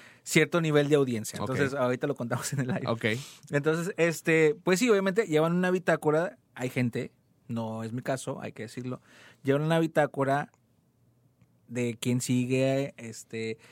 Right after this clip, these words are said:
Speaker 1: por qué, por qué like, por qué
Speaker 2: Claro.
Speaker 1: ya, por qué ya veo tres likes seguidos de una persona en tu, en tus redes
Speaker 2: <gasps> Sí,
Speaker 1: sociales,
Speaker 2: claro.
Speaker 1: qué significa esto, ¿sabes? O sea, que, y sí, efectivamente, obedece mucho a las inseguridades de las personas.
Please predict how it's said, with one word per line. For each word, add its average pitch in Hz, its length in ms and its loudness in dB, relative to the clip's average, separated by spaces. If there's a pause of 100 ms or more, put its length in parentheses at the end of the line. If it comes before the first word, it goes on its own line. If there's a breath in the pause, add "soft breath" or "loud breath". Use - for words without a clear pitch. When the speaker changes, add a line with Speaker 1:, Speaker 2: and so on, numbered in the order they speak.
(160 soft breath)
Speaker 1:
por 120 140 -2
qué, 123 540 0
por 117 120 -6
qué 117 140 0
like, 139 720 4 (220 loud breath)
por - 140 -6
qué 117 60 -4
Speaker 2:
Claro. 143 340 4
Speaker 1:
ya, 113 40 -4
por 135 140 0
qué 147 120 4
ya 156 120 8
veo 151 220 8
tres 147 280 2
likes 143 220 4
seguidos 135 340 0
de 135 60 -2
una 139 140 2
persona 131 400 0
en 120 80 0
tu, - 120 -10
en 117 220 2
tus 117 100 0
redes 123 240 2
Speaker 2:
<gasps> - 0 -
Sí, - 40 -14
Speaker 1:
sociales, 147 560 0
Speaker 2:
claro. 143 400 2
Speaker 1:
qué 143 80 0
significa 120 580 -4
esto, 135 340 -2
¿sabes? 156 260 -4
O 110 60 -12
sea, 110 120 -8
que, - 320 -14
y 123 160 -4
sí, 254 140 -2
efectivamente, 208 640 0
obedece 139 420 2
mucho 170 420 -2 (420 loud breath)
a 143 100 2
las 139 180 0
inseguridades 117 680 -4
de 120 80 -6
las 120 120 -8
personas. - 540 -14